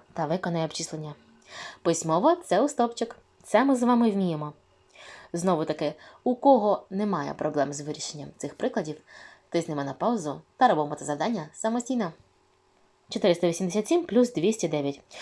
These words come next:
Давайте трошки згадаємо, е, кому потрібно,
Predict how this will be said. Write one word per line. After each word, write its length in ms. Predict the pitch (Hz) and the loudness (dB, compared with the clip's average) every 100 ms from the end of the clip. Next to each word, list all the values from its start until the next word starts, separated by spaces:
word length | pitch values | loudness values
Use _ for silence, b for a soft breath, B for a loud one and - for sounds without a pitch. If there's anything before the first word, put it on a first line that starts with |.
| B B | B B
Давайте 240 | 262 233 | 2 2
трошки 280 | 180 180 196 | 0 -4 -4
згадаємо, 560 | 180 190 254 302 208 165 B B B B - | -2 2 4 4 2 -4 B B B B -8
е, 220 | 160 156 - - | -6 -8 -12 -6
кому 200 | 196 180 | -4 -2
потрібно, 460 | 175 156 147 143 | -2 -4 -4 -6